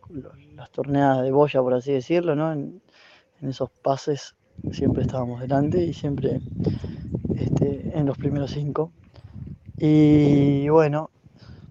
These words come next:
nada, tuvo, tuvo, tuvo momentos medio raros la regata, que el más raro de todo fue llegando. Eh, estábamos en seis, por así más o menos, posición, entrando a la bahía de Douarnenez ya, y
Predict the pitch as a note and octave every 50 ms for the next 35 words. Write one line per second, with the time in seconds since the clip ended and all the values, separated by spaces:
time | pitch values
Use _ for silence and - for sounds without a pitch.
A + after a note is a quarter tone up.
0 | - _ - E3 E3+ E3 D#3 D3+ D3 C3 E3 E3 E3+ E3 E3 E3 D#3+ D#3 D3+ C#3+
1 | C#3+ D3 D3+ D3 C#3+ - - F3+ E3+ E3 D#3+ D#3+ D#3+ E3 E3+ - - E3+ F3+ F3
2 | E3+ E3 E3+ E3+ D#3+ E3+ D3+ D#3 E3 D#3 C#3+ C3+ E3 E3+ E3 E3 D#3 D3+ D3 C#3+
3 | D#3 D#3+ E3+ E3 F3 F3+ E3+ D3+ D3 D3 C#3+ C#3+ C#3 C#3 C#3 B2+ - - - -
4 | - C#3 C#3+ D#3 D#3+ D3 C3+ D#3 D#3+ D#3+ D#3+ D3+ C#3+ D3 F3 F3 E3 D3 D3 D3+
5 | C#3+ C3 D3 D3 D3+ E3 F3 F3+ F#3 G3 G3+ F#3+ D#3+ - _ _ _ _ _ _
6 | _ _ _ _ - - - - - - - - - - - - - _ - D3+
7 | D3+ D3+ D3 C#3+ D3 D3 C#3 C3+ C3+ C3+ - - C#3 C3+ B2+ C3+ B2+ C3 C3 B2+
8 | B2 B2+ B2+ B2+ B2 A#2+ - - - C#3+ C#3+ C#3 C#3+ C3+ C3+ - - _ - -
9 | - - - - - C#3 C#3 C3 - - B2+ C3+ C#3 C#3+ C#3+ - - - - B2
10 | A#2+ B2 B2+ B2 C#3 C#3 D#3 G#3 G#3+ _ _ _ _ _ _ _ _ _ - C3
11 | B2 A#2+ C3+ C#3+ C3+ C3+ C3 C3 C3 C3 C3+ C#3 C#3 C3+ C3 C3 C3 B2+ B2+ C3+
12 | C#3+ D#3 D#3+ D3+ C3+ C3 C#3+ D3 D#3+ F#3 - - - - - - _ _ _ _
13 | _ _ _ _ _ _ - D3 C3+ C3+ C3 C3 C3 B2 B2 B2+ B2+ B2+ C3 B2+
14 | B2+ B2